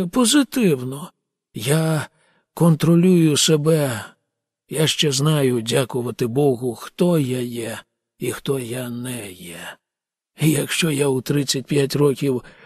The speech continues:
засів на все життя оркестрантом державного оркестру, то я не такий дурний, аби думати, як дехто, що я геній. Такий собі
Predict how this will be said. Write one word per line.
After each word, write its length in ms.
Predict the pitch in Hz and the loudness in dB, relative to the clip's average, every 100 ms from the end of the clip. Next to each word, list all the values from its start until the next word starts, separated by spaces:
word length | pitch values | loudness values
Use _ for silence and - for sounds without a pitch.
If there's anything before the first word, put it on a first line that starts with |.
| - - | -18 -2
засів 460 | 151 156 175 175 | 2 4 4 4
на 120 | 139 135 | 2 0
все 220 | - 165 | 2 2
життя 360 | 139 131 170 | 2 0 2
оркестрантом 920 | 139 135 - 139 - 156 147 127 135 131 | 4 2 2 -2 0 0 0 0 0 2
державного 640 | 135 123 143 147 135 143 | 2 4 2 2 2 4
оркестру, 880 | 147 143 202 190 143 - 147 131 - _ _ _ _ | 4 4 2 2 2 -2 -2 -2 -4 _ _ _ _
то 120 | 208 | 4
я 160 | 196 | 6
не 140 | 190 185 | 8 6
такий 340 | 196 180 214 | 4 2 2
дурний, 460 | 185 220 214 220 180 | 4 4 4 4 4
аби 220 | 165 170 | 4 4
думати, 600 | 160 226 190 143 160 143 - - | 4 6 6 4 2 0 -4 -8
як 260 | 160 170 147 | 2 2 2
дехто, 560 | 143 160 135 - 135 117 | 2 2 2 0 -2 -2
що 240 | - 135 | 0 0
я 360 | 123 135 151 135 - - | 2 2 2 0 -10 -4
геній. 680 | 120 110 147 127 113 107 _ _ _ _ _ | -2 0 -2 -4 -10 -14 _ _ _ _ _
Такий 300 | 147 - 147 | -10 0 0
собі 400 | - 139 131 120 | 2 0 -2 -4